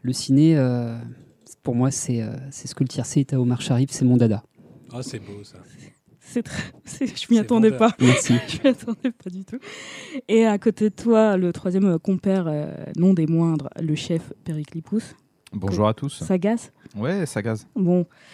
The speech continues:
Speaker 3: à la présentation, comme toujours, Tata Guilic. Et,
Speaker 2: La
Speaker 3: euh,
Speaker 2: seule et l'unique.
Speaker 3: ouais, la
Speaker 1: L'incomparable.
Speaker 3: seule. Oh, merci.
Speaker 4: La magnifique.
Speaker 3: Et vous êtes très en forme. Bon, alors, sans plus attendre, je vous propose d'entrer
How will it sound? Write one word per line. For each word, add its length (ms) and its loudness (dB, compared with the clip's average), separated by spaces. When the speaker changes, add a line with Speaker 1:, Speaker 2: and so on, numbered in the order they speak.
Speaker 3:
à 40 0
la 80 2
présentation, 520 2
comme 260 4
toujours, 400 0
Tata 420 0
Guilic. 640 0
Et, 180 6
Speaker 2:
La 80 8
Speaker 3:
euh, 40 8
Speaker 2:
seule 300 2
et 60 0
l'unique. 460 -2
Speaker 3:
ouais, 220 -2
la 80 8
Speaker 1:
L'incomparable. 560 2
Speaker 3:
seule. 60 -6
Oh, 140 4
merci. 400 -2
Speaker 4:
La 100 -4
magnifique. 500 -8
Speaker 3:
Et 60 0
vous 140 0
êtes 80 -4
très 240 -4
en 80 2
forme. 400 0
Bon, 120 6
alors, 220 4
sans 140 4
plus 160 2
attendre, 260 4
je 60 0
vous 100 4
propose 300 2
d'entrer 500 2